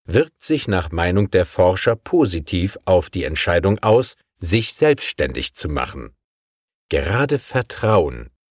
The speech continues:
ist ausgesprochen wichtig für Unternehmer, die am Unternehmen und weniger im Unternehmen arbeiten. Wer in seinem Unternehmen arbeitet, kümmert sich um alles.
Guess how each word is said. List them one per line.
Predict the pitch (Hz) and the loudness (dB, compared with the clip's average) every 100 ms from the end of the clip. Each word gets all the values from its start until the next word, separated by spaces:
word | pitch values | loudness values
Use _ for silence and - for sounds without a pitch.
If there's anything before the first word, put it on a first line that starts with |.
| - | -4
ist | 113 - - | -4 -4 -4
ausgesprochen | 135 160 160 - 123 - 117 107 113 80 | 2 2 0 -6 -6 -2 0 0 0 0
wichtig | 92 - 95 - | 0 0 -4 -4
für | - 87 | -4 -4
Unternehmer, | 95 82 78 76 82 87 80 _ _ _ - | -4 0 0 0 0 0 -2 _ _ _ -4
die | 117 131 _ _ - | -2 -2 _ _ -2
am | 143 95 62 _ | 0 0 -4 _
Unternehmen | - 78 76 73 67 73 90 95 - _ _ - | -4 -2 0 0 2 2 4 4 0 _ _ -2
und | 131 113 | -2 0
weniger | 151 180 147 110 117 117 - _ _ _ | 0 2 0 0 0 -2 -8 _ _ _
im | - 135 73 - _ - | 0 0 -2 -8 _ -2
Unternehmen | 107 92 95 82 80 71 | 0 2 2 2 0 -2
arbeiten. | 71 85 69 65 65 - 62 - _ _ _ _ _ _ _ _ - | -2 -2 -2 -2 -4 -6 -12 -12 _ _ _ _ _ _ _ _ -14
Wer | 69 82 78 - | -2 0 0 0
in | 151 180 | 0 0
seinem | 113 80 76 73 | 2 0 0 -4
Unternehmen | 101 90 87 78 80 87 | -4 0 0 0 0 -2
arbeitet, | - 87 95 110 117 147 - _ _ - | 0 0 2 0 0 -2 -4 _ _ -4
kümmert | 202 180 131 - | -2 0 -4 -2
sich | 120 - - | -4 -4 -4
um | 139 - - | -4 -4 -2
alles. | 104 60 55 - | -2 -2 -4 -6